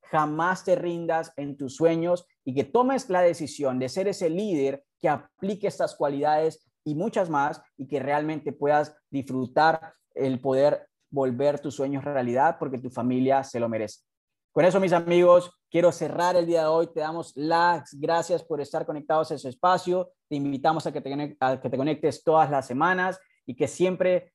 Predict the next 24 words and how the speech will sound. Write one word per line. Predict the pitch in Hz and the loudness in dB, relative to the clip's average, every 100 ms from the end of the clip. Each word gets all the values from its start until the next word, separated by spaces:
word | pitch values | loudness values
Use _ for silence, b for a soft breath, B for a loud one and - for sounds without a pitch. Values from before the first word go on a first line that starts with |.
| - | -10
estés | 131 - 151 151 - _ | -10 -2 0 0 -6 _
construyendo | 143 139 131 131 139 143 147 147 - _ | -8 -8 -6 0 2 2 0 0 -2 _
desde | 127 135 135 131 147 | -2 -2 0 2 2
el | |
liderazgo, | 190 196 175 143 131 135 131 127 _ | 2 0 2 2 2 -4 -8 -8 _
desde | 127 117 135 | -4 0 2
el | 160 165 | 2 2
corazón | 170 143 - 139 147 - _ | 2 2 0 -4 -4 -12 _
y | 131 | -8
con | 139 131 | -4 -2
las | 123 127 | -2 0
bases | 131 131 131 127 | 0 2 -4 -6
correctas, | _ 123 123 135 131 143 147 - _ | _ -8 0 -2 0 -2 -2 -6 _
porque | 127 120 | -8 -6
si | 120 123 | -8 -4
tú | 208 | -2
construyes | 220 214 - 175 160 | 0 -2 2 2 2
con | 156 139 | -2 -8
los | 131 | -8
principios | - 131 123 196 202 196 | -6 -6 -4 -4 -2 -2
correctos, | 185 139 131 117 139 135 b _ _ | -4 0 -2 0 -2 -2 b _ _
vas | 127 143 139 | 2 2 2
a | 143 | -4
construir | 139 123 123 131 135 131 | -6 -4 0 0 -2 -6